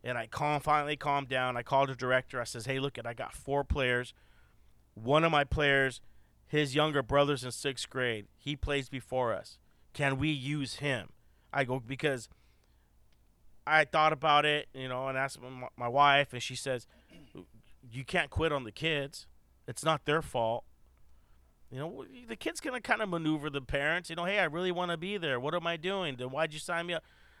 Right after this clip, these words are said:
Th-, if you really want the-, y-, these kids, the parents ain't signing them up. The kids are asking to be signed up, and then the parents, I don't know what's going on. I don't get it. But anyways, so I, I went back there and I says, "You know what? These kids that showed up to practice, these four players, including my son,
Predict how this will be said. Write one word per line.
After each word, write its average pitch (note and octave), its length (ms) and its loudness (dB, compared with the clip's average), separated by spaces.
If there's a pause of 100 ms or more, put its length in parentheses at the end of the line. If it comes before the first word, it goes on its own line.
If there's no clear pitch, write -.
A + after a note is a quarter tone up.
(120)
Th-, G2+ 140 -14
if D3+ 200 -8
you G#3+ 120 -6
really G3 320 4
want F#3 200 -2
the-, F3 160 -6
y-, D3+ 160 -6 (180)
these D#3+ 180 -12
kids, G#3 320 0 (400)
the E3+ 80 -4
parents A3 320 4
ain't G3 160 0
signing F3+ 260 4
them E3 160 0
up. E3 200 0
The D3+ 80 -10
kids G3 260 2
are D#3+ 80 4
asking D#3 380 4
to C#3+ 80 -4
be C#3 100 -8
signed C#3 340 -2
up, B2+ 240 -2
and B2+ 100 -10
then B2 140 -8
the A#2+ 80 -10
parents, C#3 480 -2
I F3 60 2
don't F#3+ 120 2
know E3+ 100 2
what's D#3 200 -4
going A#2+ 220 -12
on. - 140 -20 (800)
I D3+ 60 2
don't E3 160 2
get C#3 180 4
it. - 100 -12 (280)
But C#3 140 0
anyways, D3 480 2 (2000)
so D#3+ 300 8
I, D#3 220 8
I D#3 80 2
went E3 180 2
back E3+ 220 6
there F3 80 -2
and E3 80 0
I D#3 60 2
says, C#3 280 -4
"You D3+ 60 -2
know D3+ 80 2
what? D#3 120 4
These D3+ 200 -6
kids D#3 240 -2
that C3 100 -4
showed D3 220 -2
up C#3 100 -4
to C#3 60 -10
practice, C#3 400 -2
these B2+ 180 -8
four C#3 300 -2
players, B2+ 440 -2
including A#2 320 -8
my A#2 120 -6
son, A#2 260 -6